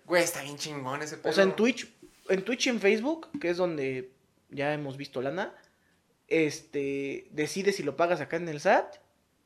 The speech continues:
Speaker 2: o allá en Estados Unidos, güey.
Speaker 1: Ah,
Speaker 2: Ajá,
Speaker 1: ok.
Speaker 2: y ya te llega libre de impuestos, pero te llega menos.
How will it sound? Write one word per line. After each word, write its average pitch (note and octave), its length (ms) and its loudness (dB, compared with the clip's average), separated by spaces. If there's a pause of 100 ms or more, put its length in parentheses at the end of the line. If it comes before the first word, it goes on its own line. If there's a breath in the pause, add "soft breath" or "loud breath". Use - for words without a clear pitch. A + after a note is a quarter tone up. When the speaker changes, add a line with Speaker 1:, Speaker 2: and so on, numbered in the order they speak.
(240)
Speaker 2:
o C#3 160 -6
allá C#3 200 4
en D#3 60 0
Estados C#3+ 300 -2
Unidos, D3+ 300 -6
güey. C3 200 -14 (1800)
Speaker 1:
Ah, C3 540 -14
Speaker 2:
Ajá, D3+ 240 -6
Speaker 1:
ok. D#3+ 320 -14
Speaker 2:
y E3+ 60 -4
ya F3 180 6
te D#3+ 100 0
llega C#3+ 220 2
libre B2+ 160 -8
de B2 60 -8
impuestos, - 440 -14 (200)
pero C3+ 140 0
te C3 60 -6
llega A2+ 140 -2
menos. D#3 300 -6